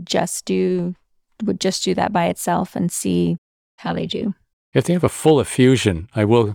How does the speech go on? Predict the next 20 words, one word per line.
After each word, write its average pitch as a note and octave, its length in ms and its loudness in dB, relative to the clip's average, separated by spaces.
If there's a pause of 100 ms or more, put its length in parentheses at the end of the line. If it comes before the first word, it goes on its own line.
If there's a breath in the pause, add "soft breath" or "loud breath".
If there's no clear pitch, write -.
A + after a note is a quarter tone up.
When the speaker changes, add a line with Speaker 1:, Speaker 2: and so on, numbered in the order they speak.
Speaker 2:
typically G2 340 0
combine F#2 400 0
it F#2 120 -2
with F2+ 180 0
a, F2 240 4
uh, E2+ 260 0 (300)
short-term G#2+ 600 2
submillimeter F#2 840 0
tympanostomy E2+ 800 -2
tube, D#2 300 -4 (480)
just - 200 2
so A#2 80 4
we G2+ 80 6
can F#2 140 -4
drain G2 280 2
the F2 60 0
fluid F2+ 680 2
and F2 400 -2
make F2+ 200 -2
sure G2 400 4